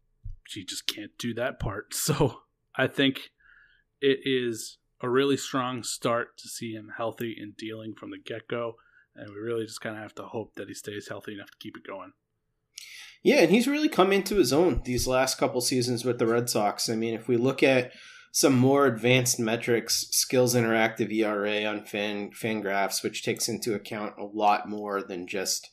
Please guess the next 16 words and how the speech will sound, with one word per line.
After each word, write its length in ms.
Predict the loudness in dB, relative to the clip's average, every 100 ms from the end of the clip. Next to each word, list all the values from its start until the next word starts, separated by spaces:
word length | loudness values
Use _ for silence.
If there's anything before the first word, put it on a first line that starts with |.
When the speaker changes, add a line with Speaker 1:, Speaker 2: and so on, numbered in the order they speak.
| -20 -20 -20 -10
Speaker 2:
you 80 | -6
know, 100 | -4
traditional 540 | -2 -2 0 0 0
stats 640 | 0 2 6 6 6 2
and, 300 | 0 -4 -8
and 260 | -8 -8 -2
looks 300 | 0 2 2
at 260 | 2 0 -6 -20 -20 _ _ 2
fip 400 | 6 6 6 2
and 320 | 2 2 -2 0
all 140 | 2
sorts 320 | 4 2 2
of 80 | 2
other 220 | 2 2
things. 560 | 2 0 0 -2 -2 -4 0
Um, 560 | 2 4 2 -2 -8